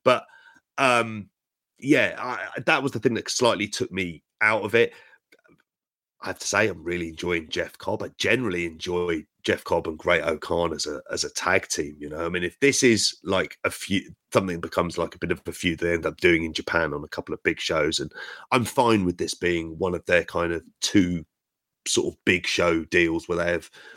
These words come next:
matches and they'll trade the titles and the rest of it. I'm kind of generally fine with that. Um, and I thought, like, Roppongi Vice were fine, and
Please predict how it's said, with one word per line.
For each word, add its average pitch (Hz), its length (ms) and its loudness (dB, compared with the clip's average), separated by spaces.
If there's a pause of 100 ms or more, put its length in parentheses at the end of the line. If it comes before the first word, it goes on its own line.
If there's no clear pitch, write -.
matches 90 520 -2
and 87 100 -4
they'll 90 140 -2
trade 85 380 0
the - 60 -18
titles 82 600 0
and 82 120 -6
the 85 80 -8
rest 85 280 -4
of 82 100 -4
it. 82 100 2
I'm 90 120 -6
kind - 180 -2
of - 80 0 (360)
generally 101 420 0
fine 113 600 2 (160)
with 92 220 0 (140)
that. 73 240 0 (560)
Um, 92 460 0 (680)
and 127 140 4
I 113 40 2
thought, 113 380 2 (240)
like, 104 200 2
Roppongi 104 420 4
Vice 123 580 2 (260)
were 98 240 4 (120)
fine, 87 480 4
and 82 120 -4